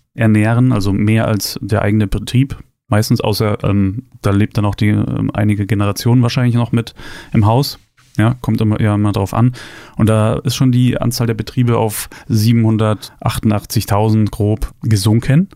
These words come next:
Ja. Da machen wir einen größeren Sprung auf zweitausendsechzehn. Da konnte ein Landwirt schon hundertfünfunddreißig Personen ernähren. Und, ähm, da merkt man es jetzt auch schon, die Betriebszahl oder die Betriebe sind da um einiges geschrumpft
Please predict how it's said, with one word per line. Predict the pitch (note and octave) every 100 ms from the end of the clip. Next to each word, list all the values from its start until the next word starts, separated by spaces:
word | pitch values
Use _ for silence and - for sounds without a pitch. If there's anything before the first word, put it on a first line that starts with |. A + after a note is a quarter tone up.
| _ _ _
Ja. | A2 B2+ - - - - -
Da | G#2+
machen | G#2+
wir |
einen | G#2
größeren | A2+ B2 A#2+
Sprung | G2+ A#2+
auf | G#2+ -
zweitausendsechzehn. | G2+ G2 F#2+ G2+ A#2+ - A#2 A2 -
Da |
konnte | G#2+ A2 -
ein | A#2 A#2
Landwirt | A2+ G#2+ A2+ -
schon | G#2+ G#2+ G2
hundertfünfunddreißig | G#2+ G2+ A2 G#2 G2+ G2+ G#2+ A#2
Personen | G#2+ G2 G2+ G#2+ A2
ernähren. | G#2 G2 G#2 B2+ C3
Und, | A#2+ G#2+ G#2 G2+ - -
ähm, | G#2 G2+ G2 A2
da | -
merkt | G2+ G#2
man | G#2+
es | G2+
jetzt | G#2 -
auch | G2+
schon, | - G#2+ G#2 - - - - -
die | G2+ G2+
Betriebszahl | A2 - - A2+ A#2 - _ _ - - - - G#2 G#2+ A#2 A#2+ A2 - -
oder | - F#2+
die | F#2+
Betriebe | - A2 A#2 A2+ A2 G#2
sind | B2 A2
da | G#2+
um | G#2
einiges | A2+ A2+ G#2+ -
geschrumpft | G#2+ - C3 C3 B2 -